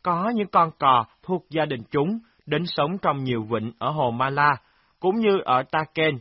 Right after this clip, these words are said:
và ở hồ Hombogaro. Cò ở trong vịnh Hacha rất tự hào thấy họ hàng mình sinh sôi, nảy nở,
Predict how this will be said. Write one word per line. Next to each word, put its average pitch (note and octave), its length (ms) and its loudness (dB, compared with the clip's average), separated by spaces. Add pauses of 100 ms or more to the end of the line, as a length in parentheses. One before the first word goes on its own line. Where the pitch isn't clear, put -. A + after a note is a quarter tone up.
(200)
và D#3 120 4
ở D3+ 240 2
hồ C#3 380 2
Hombogaro. C3 920 -2 (800)
Cò E3+ 240 6
ở F3+ 120 2
trong G3 160 0
vịnh C#3 220 0
Hacha C#3+ 520 0 (380)
rất F3+ 240 0 (100)
tự B2+ 220 0
hào C3+ 300 2 (180)
thấy G#3+ 200 0
họ F#3+ 180 6
hàng D#3+ 360 -2
mình D#3 200 0
sinh F3+ 260 -4
sôi, F3 440 0 (180)
nảy A2 260 -4
nở, C#3+ 400 -2